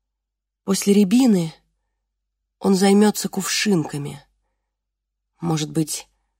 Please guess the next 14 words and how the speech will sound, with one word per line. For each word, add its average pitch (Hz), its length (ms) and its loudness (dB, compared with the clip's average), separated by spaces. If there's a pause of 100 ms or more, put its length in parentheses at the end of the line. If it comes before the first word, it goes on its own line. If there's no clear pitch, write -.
(360)
основной 180 680 2
узор 196 380 0
стоит 185 400 -2
чередовать 180 800 -2 (720)
с - 160 -12
высовывающейся 190 1080 0
из 175 160 -4
воды 196 320 0
рыбой. 175 540 -4 (1040)
Стрит - 460 2
недавно 190 400 2
купил 190 260 -4
японскую 185 600 -2
гравюру, 185 540 0